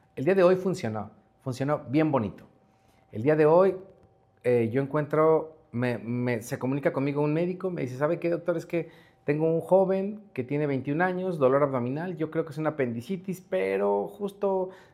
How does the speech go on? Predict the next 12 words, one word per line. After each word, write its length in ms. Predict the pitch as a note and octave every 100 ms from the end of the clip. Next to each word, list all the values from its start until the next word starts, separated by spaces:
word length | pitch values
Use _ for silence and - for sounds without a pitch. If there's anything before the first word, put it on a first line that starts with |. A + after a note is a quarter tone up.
| _
fue 340 | - D#3+ E3+ E3+
a 80 |
hacerse 380 | D#3+ D#3+ D#3 D#3+
un 160 | D#3 D#3+
ultrasonido 640 | E3 D3+ C#3 C3+ C3+ D3+
a 40 | D3
uno 200 | D3 D3
de 100 | D3
estos 280 | C#3 D3 C#3+
laboratorios 520 | A#2+ A#2 A#2 C3+ C3+
muy 300 | C3+ C3+ C#3
económicos". 640 | C3 A#2 C3+ C#3+ C#3 G3+